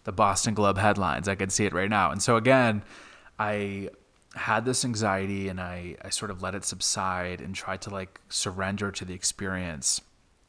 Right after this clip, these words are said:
'cause I, you know, I did feel a lot of trust with this guy, given all the exercises that we had just been through. And so, you know, to this day, I,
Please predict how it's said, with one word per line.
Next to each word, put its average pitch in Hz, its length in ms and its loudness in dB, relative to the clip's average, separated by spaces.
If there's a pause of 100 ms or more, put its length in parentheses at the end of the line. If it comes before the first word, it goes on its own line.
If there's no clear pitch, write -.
(140)
'cause 98 180 -8
I, 92 360 -4 (440)
you 101 140 -4
know, 90 160 -4
I 92 60 -6
did 95 240 -4
feel 92 920 -6 (460)
a 98 100 -10
lot 95 160 -4
of 92 80 -6
trust - 360 -4
with 95 120 2
this 82 200 -4
guy, 82 420 -6
given 92 380 -8
all - 140 -10
the 76 120 -12
exercises - 680 -6
that 90 140 -12
we 92 80 -14
had 90 80 -14
just - 220 -10 (480)
been 107 220 -8
through. 85 340 -10 (1600)
And 101 180 -8
so, 95 720 -6 (200)
you 107 160 -8
know, 90 300 -10 (120)
to - 160 0
this 139 260 0
day, 101 500 -2 (100)
I, 87 720 -6